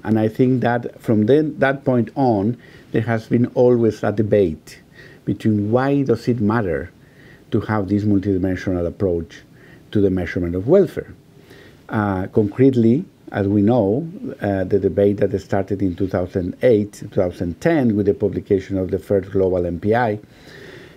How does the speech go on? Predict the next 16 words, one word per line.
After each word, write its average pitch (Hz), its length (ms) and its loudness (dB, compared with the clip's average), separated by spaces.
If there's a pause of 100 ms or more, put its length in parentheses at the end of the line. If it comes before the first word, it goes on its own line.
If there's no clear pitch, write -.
the 117 80 2
discussion 117 500 2
continued 117 720 0
in 92 100 -4
terms 95 240 0
of 90 140 -4
why 110 260 2
did 117 180 0
it 113 120 4
matter 101 560 0 (400)
to 110 100 -2
have 101 260 -2
all 110 200 2
these 101 200 2
numbers 98 560 2 (120)
aggregated 95 800 0